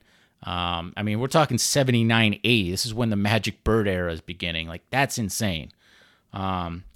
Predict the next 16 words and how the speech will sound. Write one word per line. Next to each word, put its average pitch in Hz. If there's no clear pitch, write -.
and 120
then 147
that 139
fourth 185
game 170
in 143
New 139
York 139
is 117
where 120
things 127
have 101
really 107
started 117
to 101
kinda, 101